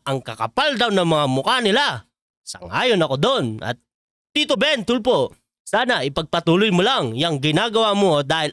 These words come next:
approve na approve yan sa aming mga kabatas. Huwag ka lang sanang makasuhan ng multiple cyber libel. <laughs> Joke lang,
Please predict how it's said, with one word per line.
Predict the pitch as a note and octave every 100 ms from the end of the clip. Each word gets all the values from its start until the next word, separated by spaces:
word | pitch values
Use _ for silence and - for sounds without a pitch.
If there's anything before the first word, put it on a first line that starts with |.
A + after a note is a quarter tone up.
| E3+
approve | E3+ A#3+ B3+ F#3+
na | F3
approve | D3+ F3+ D3
yan | B3 B3 B2 - _ _ _
sa | - F3 G#3+
aming | A#3+ A3+ D3+
mga | D#3 F#3 F3+
kabatas. | D3+ C#3+ A3+ B3 E3 - - _ _ _ _ _
Huwag | F3 F3
ka | F#3+
lang | F#3+
sanang | E3+ G#3+ C4 A#3+ D3+ B2+
makasuhan | D3 D#3 D#3+ F3+ B3+ A#3+
ng | D#3 D3 B2+ D#3
multiple | B3 B3 G#3 C4 D3
cyber | B2+ - G3 A3+ A3+
libel. | B2 B2 C3 G3 G#3+ D3+
<laughs> | - _ _ _ _ _ _ _ _ _ _ _ _ _ _ _ _ - - _ _ _ -
Joke | B3 C#4
lang, | D#4 F#3